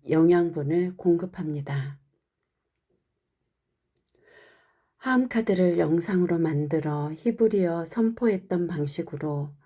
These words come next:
선포할 수 있도록 준비 중이라고 하십니다. 일부 샘플을 피디에프 파일로 공개하셨는데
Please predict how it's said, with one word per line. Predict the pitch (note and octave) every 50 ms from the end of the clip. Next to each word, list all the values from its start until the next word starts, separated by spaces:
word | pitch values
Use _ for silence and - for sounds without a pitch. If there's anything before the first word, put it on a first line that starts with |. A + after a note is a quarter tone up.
| _ _ _ _ _ _
선포할 | - - A#3 A3+ G#3+ G#3+ - A3 G3+ F3+ F3
수 | E3 - - F3
있도록 | D#3+ D#3 D#3+ - D3 D3 E3 E3 E3+ E3+ -
준비 | - - F#3 E3+ E3 E3 E3 F3 E3+ E3
중이라고 | - D#3+ D#3 D3 D3 C#3 D3 D3 D3 E3+
하십니다. | E3+ F3 - - F#3+ F3 E3 D#3 D#3+ C#3+ C#3 C#3 C#3 C#3 - - - _ _ _ _ _ _ _ _ _ _ _ _ _ _ _ _ _ _ _ _ _ _ _ _ _ _ -
일부 | G3 F#3 F3+ F3+ F3 F3+ - F#3 F#3
샘플을 | F#3 - - G#3+ A3 G#3+ G#3+ G#3 - G#3 E3 D3+ D#3 D#3 D3+ D3+ D3 D3 C#3+ C#3+ _ _ _ _ _ _ _ _ _ _ _ -
피디에프 | - A#3+ A3+ A#3 A3+ A3 A3 - - G3 F3+ F3+ -
파일로 | - G#3 G#3 G3+ G3 F#3+ F3+ E3 D#3+ D#3 D#3 D3+ D3 C#3+ C#3+ C#3+ -
공개하셨는데 | - F3 E3 D#3+ E3 E3 E3 F3+ - G#3 G3 F#3 E3+ D#3+ D3 D3 D3 D3+ D3+ D3 D3 D3 -